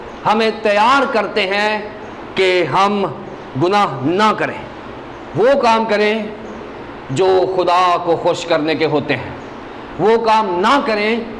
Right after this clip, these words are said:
जिनसे खुदा की शख्सियत की तहकीर होती है, उसकी तकफीर होती है।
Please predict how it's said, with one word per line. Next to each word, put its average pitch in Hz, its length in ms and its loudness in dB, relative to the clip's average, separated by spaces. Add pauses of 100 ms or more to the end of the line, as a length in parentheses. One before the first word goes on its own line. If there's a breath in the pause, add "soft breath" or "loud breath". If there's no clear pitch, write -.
(160)
जिनसे 196 760 0 (680)
खुदा 190 280 4
की 175 220 0
शख्सियत 180 760 -2 (1300)
की 170 140 2
तहकीर 170 560 0
होती 147 300 0
है, 147 100 2
उसकी 147 240 -2
तकफीर 175 520 0
होती 131 280 -4
है। - 280 -10